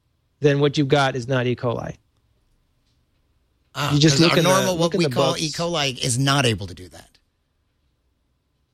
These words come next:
Speaker 1: Right. So one day, uh, somebody in Linsky's lab basically, you know, walked in to check on the, on the E. coli and discovered that one of the flasks was very cloudy.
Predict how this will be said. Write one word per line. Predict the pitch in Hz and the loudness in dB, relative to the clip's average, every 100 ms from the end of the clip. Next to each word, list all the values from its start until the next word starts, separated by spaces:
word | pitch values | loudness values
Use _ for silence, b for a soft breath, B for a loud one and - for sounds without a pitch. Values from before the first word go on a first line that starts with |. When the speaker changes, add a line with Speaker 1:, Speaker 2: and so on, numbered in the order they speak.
| _ _ | _ _
Speaker 1:
Right. | 127 113 107 - _ _ _ _ B B B | 0 2 2 -2 _ _ _ _ B B B
So | B - 170 160 - _ _ _ _ | B 2 2 0 -6 _ _ _ _
one | 147 156 202 | 2 4 4
day, | 214 131 120 147 185 _ - | 2 2 2 0 -4 _ -2
uh, | 147 139 135 131 131 127 | 2 2 2 2 0 0
somebody | 165 156 147 147 | -2 -2 0 0
in | |
Linsky's | 139 139 - 143 127 | 0 -2 -2 -2 2
lab | 123 117 123 123 | 4 4 0 -2
basically, | 131 127 139 131 | -2 -2 0 0
you | 131 | 0
know, | 120 | 0
walked | 123 135 139 147 | 2 2 0 -2
in | 135 135 | -2 -2
to | 131 | -2
check | 117 147 127 | 0 0 0
on | 139 131 | 0 0
the, | 127 123 120 | 0 0 0
on | - 127 | 0 0
the | 123 123 | 2 2
E. | 117 | 2
coli | 135 131 120 113 131 139 b b b b _ _ _ - | 0 2 2 0 0 -4 b b b b _ _ _ -2
and | 147 | 2
discovered | 143 - 175 170 143 120 139 190 220 _ _ _ - | 4 2 2 2 2 2 0 -4 -12 _ _ _ -10
that | 139 135 135 | 0 2 2
one | 131 147 | 0 -2
of | |
the | 143 | -2
flasks | 139 139 139 - - 139 | 0 0 0 -4 -10 -6
was | 127 | -2
very | 123 131 | 2 2
cloudy. | 127 - 147 160 160 113 117 | 0 0 0 2 0 -6 -12